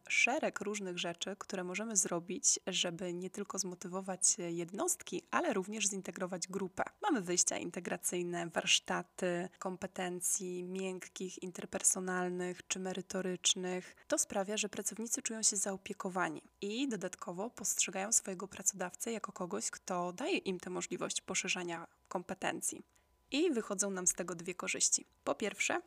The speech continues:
mamy pracownika, który poszerza swoje możliwości, cały czas uczy się czegoś nowego, poszerza swoją kreatywność również, a po drugie, to wszystko wraca do nas w postaci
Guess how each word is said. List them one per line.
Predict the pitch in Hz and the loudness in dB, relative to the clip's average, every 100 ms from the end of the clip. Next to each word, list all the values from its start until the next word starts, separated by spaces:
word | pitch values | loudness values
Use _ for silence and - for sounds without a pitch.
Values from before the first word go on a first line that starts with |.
| - | -2
mamy | 208 214 190 | 0 2 0
pracownika, | - 190 170 190 - 185 | -2 -6 -4 -4 -6 -10
który | - 180 175 | -6 -4 -4
poszerza | - - 196 175 | 0 2 2 0
swoje | - 180 175 | 0 -2 -2
możliwości, | 175 - 175 214 - - | -2 -2 0 2 4 2
cały | 185 185 | 2 -2
czas | 180 185 - | 0 -2 -2
uczy | 196 190 | -2 0
się | - | 0
czegoś | - 180 175 - | 0 0 0 0
nowego, | 175 175 233 233 208 185 185 - | -8 -2 0 2 0 0 -4 -12
poszerza | - 185 185 180 | -2 0 0 -2
swoją | - 180 | -2 -4
kreatywność | 170 190 175 - 247 226 214 202 | -4 -6 -8 -2 -2 -2 -4 0
również, | 202 196 196 185 - _ | 0 -2 -4 -2 -2 _
a | - 403 | -2 -2
po | - 196 | -2 -2
drugie, | 175 208 208 196 185 | 0 -2 -2 -2 -2
to | 185 | -2
wszystko | - 190 - 180 | 2 2 0 -6
wraca | 170 180 196 - | -2 -2 0 -2
do | 175 175 | -2 -2
nas | 175 175 | -2 0
w | - | 0
postaci | - 262 - 190 - 196 | 2 0 2 2 2 0